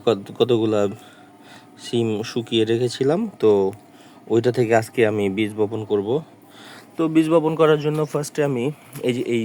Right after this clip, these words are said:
ড্রামে করব। তো এই ড্রামটার মধ্যে আমি হচ্ছে গিয়ে আঙ্গুর গাছ লাগিয়েছি। তো একটা নার্সারিতে গিয়েছিলাম, ওই নার্সারি থেকে এই আঙ্গুর গাছটা নিয়ে আসছি আমি।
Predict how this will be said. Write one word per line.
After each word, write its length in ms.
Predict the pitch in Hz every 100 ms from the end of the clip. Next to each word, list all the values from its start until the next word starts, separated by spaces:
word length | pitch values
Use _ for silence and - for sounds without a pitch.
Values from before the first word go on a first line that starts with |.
| 107
ড্রামে 420 | 95 127 127 123 101
করব। 280 | 104 101 113 170 - - - - - - - - -
তো 80 | 127 -
এই 160 | 127 127
ড্রামটার 540 | 117 143 139 139 139
মধ্যে 320 | 135 127 131 123
আমি 260 | 120 120 117 120
হচ্ছে 260 | 113 - 113
গিয়ে 280 | 113 113 113 107
আঙ্গুর 340 | 98 123 120 110
গাছ 160 | 104 104
লাগিয়েছি। 520 | 101 107 104 104 117 147 - - - - - - - -
তো 100 | 139
একটা 160 | - 127
নার্সারিতে 560 | 123 123 - 135 131 135
গিয়েছিলাম, 520 | 143 139 139 147 147 95 120 - -
ওই 140 | 110 113
নার্সারি 420 | 110 110 110 110
থেকে 260 | 113 113 113 107
এই 140 | 101 104
আঙ্গুর 280 | 104 107 101
গাছটা 260 | 98 -
নিয়ে 180 | 107 104
আসছি 240 | 104 - 101
আমি। 200 | 98